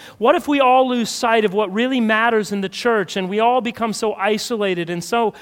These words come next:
inwardly focused that we forget how important the body of Christ is altogether?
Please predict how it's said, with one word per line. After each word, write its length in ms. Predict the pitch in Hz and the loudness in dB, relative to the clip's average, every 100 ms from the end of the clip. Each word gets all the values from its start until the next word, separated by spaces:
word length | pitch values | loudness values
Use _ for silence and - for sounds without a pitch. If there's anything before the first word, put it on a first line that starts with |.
| - | -6
inwardly 500 | - 226 233 233 220 | 0 2 2 0 -2
focused 600 | - - 220 220 202 - 208 | -4 0 0 0 -4 -4 -4
that 260 | 185 - - - | -4 -6 -20 -12
we 140 | 202 220 | -6 -4
forget 400 | 226 202 226 214 | -4 -2 0 0
how 220 | 202 202 | 0 0
important 460 | 190 - 202 233 190 | -2 -2 -4 -2 -4
the 80 | |
body 320 | 165 175 190 185 | 0 2 2 -2
of 140 | 170 | -6
Christ 440 | - 170 165 165 | -4 -2 -4 -6
is 160 | 165 156 | -8 -4
altogether? 800 | 160 165 165 151 175 175 156 | -2 -2 -4 -6 -4 -4 -6